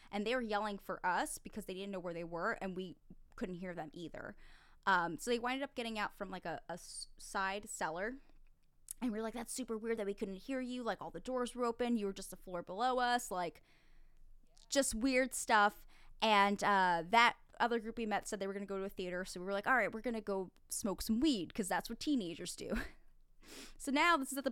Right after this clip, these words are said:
point, this, yeah, this is at the point where everybody's touching stuff and doing things. And, you know, we go, "We're gonna go smoke some weed at this little gazebo that was there."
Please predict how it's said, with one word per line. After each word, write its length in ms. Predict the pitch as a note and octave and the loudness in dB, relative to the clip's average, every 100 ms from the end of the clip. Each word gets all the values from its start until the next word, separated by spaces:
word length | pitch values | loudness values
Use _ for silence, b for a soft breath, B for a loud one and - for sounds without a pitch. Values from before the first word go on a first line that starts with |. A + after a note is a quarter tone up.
| - | 2
point, 220 | A3+ A3+ - b b b | 2 2 -4 b b b
this, 140 | - C4 - - - | -6 -6 -8 -18 -10
yeah, 280 | - A#3+ F3 | 2 6 6
this 160 | A3+ - | 4 4
is 100 | D4+ | 6
at 100 | F4 | 6
the 80 | E4+ | 6
point 200 | E4 C#4+ | 4 8
where 100 | B3 | 8
everybody's 320 | B3+ C#4 - | 6 4 2
touching 320 | D4 B3 A#3+ | 2 2 0
stuff 360 | - A#3 A3 A#3+ | 2 6 6 6
and 120 | A#3 | 0
doing 300 | G#3+ G#3 G#3 | 0 0 -2
things. 580 | - A3 G#3 G#3 G#3+ - | 0 0 0 -2 -2 0
And, 360 | G3+ F#3+ F#3+ | 2 2 0
you 80 | G3 | 0
know, 100 | G3+ | -2
we 140 | F#3+ G3 | -2 0
go, 300 | B3 A#3+ A#3 | 2 4 2
"We're 120 | A3 | 0
gonna 160 | G#3+ | -2
go 80 | G#3 | -2
smoke 300 | A3 A#3+ A3+ | -2 -2 -2
some 180 | - A#3 | 0 0
weed 160 | A3 G#3+ | 0 -4
at 80 | |
this 140 | G3 - | -6 -2
little 160 | G#3+ | 0
gazebo 440 | G#3 G#3+ G#3+ G3+ G3 | 0 -2 -2 2 2
that 140 | G3+ | 2
was 140 | G3 G3 | 0 0
there." 400 | F#3 D#3+ D#3+ | 0 0 -2